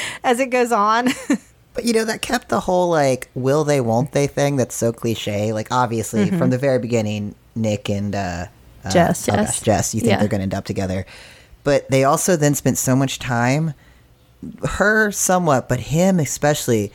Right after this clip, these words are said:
Speaker 2: making him just seem kind of <laughs> terrible.
Speaker 3: Yeah.
Speaker 1: Yeah.
Speaker 2: Not in a bad way, but just gross and weird and, and a little unhinged. And it became less of a will they, won't they, and more of a should they or
Speaker 3: Should they?
Speaker 2: shouldn't they? <laughs>
Speaker 1: Yeah.
Speaker 3: Yeah, I think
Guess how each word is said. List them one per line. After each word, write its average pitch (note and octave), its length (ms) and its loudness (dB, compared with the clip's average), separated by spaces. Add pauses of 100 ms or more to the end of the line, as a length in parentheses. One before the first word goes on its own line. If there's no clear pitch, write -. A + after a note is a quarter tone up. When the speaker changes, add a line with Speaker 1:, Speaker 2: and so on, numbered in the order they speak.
(260)
Speaker 2:
making C3 320 2
him C#3 180 2
just C#3+ 200 -2
seem B2+ 200 0
kind B2 340 -2
of B2+ 140 -4
<laughs> - 0 -
terrible. - 920 -4 (180)
Speaker 3:
Yeah. A#3+ 200 0 (100)
Speaker 1:
Yeah. F#3 240 0
Speaker 2:
Not B4+ 160 0
in B4+ 60 0
a - 40 -2
bad G3+ 260 0
way, D#3 160 2
but D3 140 -2
just - 200 -2
gross D#3 520 0
and C3 200 0
weird E3 400 2
and, C3 200 -2
and B2 140 -2
a B2 60 0
little D3+ 220 0
unhinged. C#3+ 580 -2 (360)
And C#3+ 160 -2
it D#3 100 2
became E3+ 340 -2
less F3 180 0
of F#3 80 -2
a F#3 60 2
will D3+ 180 0
they, D3 140 2
won't C#3 280 0
they, B2 280 2
and A#2 120 -2
more C3+ 140 0
of D3 80 0
a B2+ 260 -2
should - 520 -4
they F#3+ 240 0
or C#3 140 2
Speaker 3:
Should G3+ 200 0
they? D3+ 60 2
Speaker 2:
shouldn't A#2+ 340 0
they? G#2 400 0
<laughs> A3+ 80 2
Speaker 1:
Yeah. F#3 540 0 (680)
Speaker 3:
Yeah, G#3 340 0
I A#3 140 0
think A4 420 0